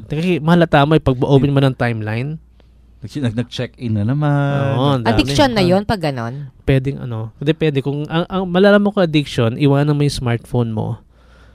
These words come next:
Speaker 2: Tapos?
Speaker 1: Wag, mag, ano ka, offline. Mag, ano ka, wag, wag yung cellphone, ah. I-off mo lang sa, ano, sa inter-, mobile internet mo. Tapos, sino mo kung makakatagal ka na, ano, na
Speaker 2: Hmm.
Speaker 1: wag
Speaker 3: Gaano po
Speaker 1: mag-Facebook.
Speaker 3: katagal?
Speaker 1: Mga, sa class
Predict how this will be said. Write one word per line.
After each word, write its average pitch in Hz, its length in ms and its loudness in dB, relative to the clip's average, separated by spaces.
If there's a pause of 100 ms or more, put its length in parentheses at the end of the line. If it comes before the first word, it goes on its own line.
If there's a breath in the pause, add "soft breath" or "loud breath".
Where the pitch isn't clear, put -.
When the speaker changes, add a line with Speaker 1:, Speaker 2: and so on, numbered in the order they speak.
(320 soft breath)
Speaker 2:
Tapos? 113 320 0 (160)
Speaker 1:
Wag, - 80 -16
mag, 143 180 -2 (120)
ano 139 160 2
ka, 123 160 2
offline. 127 480 2
Mag, 135 180 -4
ano 147 160 0
ka, 131 160 0
wag, 156 300 2
wag 180 160 4
yung 175 220 2
cellphone, 131 600 2
ah. 113 140 -6 (640 soft breath)
I-off 147 720 0
mo 143 100 0
lang 127 240 2
sa, 117 220 -4
ano, 113 160 -6
sa 120 140 -8
inter-, 123 280 -4
mobile 123 380 0
internet 113 420 -4
mo. 107 220 -10 (480 soft breath)
Tapos, 123 260 -4
sino 131 200 -2
mo 123 80 -2
kung 131 140 -6
makakatagal 113 600 -4
ka 120 100 -8
na, 110 300 -8
ano, 107 180 -12 (440 soft breath)
na 120 420 0
Speaker 2:
Hmm. - 20 0
Speaker 1:
wag 127 140 4
Speaker 3:
Gaano 269 120 2
po 294 120 2
Speaker 1:
mag-Facebook. 254 160 6
Speaker 3:
katagal? 165 340 0
Speaker 1:
Mga, 262 280 -6 (1080 loud breath)
sa - 160 -2
class 170 320 2